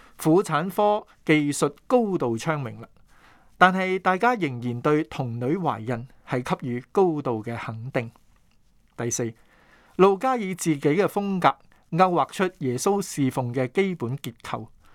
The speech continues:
引入咗唔少其他福音書當中所冇嘅資料。路加福音裏面，路加醫生記載咗二十個神蹟，其中六個係其他福音書冇記載嘅。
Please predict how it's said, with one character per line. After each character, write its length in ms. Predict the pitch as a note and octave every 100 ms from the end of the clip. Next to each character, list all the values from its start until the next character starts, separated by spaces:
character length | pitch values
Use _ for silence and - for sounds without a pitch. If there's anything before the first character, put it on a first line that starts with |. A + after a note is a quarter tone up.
| - - _
引 120 | E3+
入 140 | A3 F#3+
咗 300 | - F3 G#3+
唔 80 |
少 280 | B2+ C3 E3+
其 220 | F#3+ C3+
他 220 | C3+ F#3+ G3+
福 180 | A3+
音 80 | G#3+
書 300 | G#3+ - G3+
當 200 | G3 F3+
中 220 | F3 F3+
所 220 | F3 A#2 C3+
冇 160 | A#2
嘅 80 | A2+
資 240 | A2 C#3+ B2+
料。 200 | G#2+ A2+ _ _ _ _ _ _ _ -
路 160 | C#3+
加 220 | C#3+ F3 F3+
福 160 | F#3+
音 160 | F3 D#3+
裏 80 | B2+
面， 260 | B2+ A#2+ - _ _ _ -
路 200 | E3 D#3
加 240 | G3+ G#3+
醫 200 | G#3 G#3
生 300 | G3 G3+ G3+
記 200 | E3+ D#3+
載 220 | D#3 D3
咗 220 | C#3 C3 -
二 200 | D3 C3
十 120 | C#3
個 160 | - C#3+
神 220 | A#2 A2
蹟， 120 | - - - _ _
其 120 | D3
中 200 | C#3 A3+
六 140 | A3 -
個 260 | - C#3 C3+ _
係 180 | C#3+ C3
其 240 | B2+ A#2
他 240 | A2+ E3+ F3
福 160 | G3 -
音 120 | F#3+ F3+
書 320 | - F3+ F3+
冇 240 | - A2+ A#2
記 200 | B2 A2+
載 280 | A2 A2
嘅。 100 | G#2+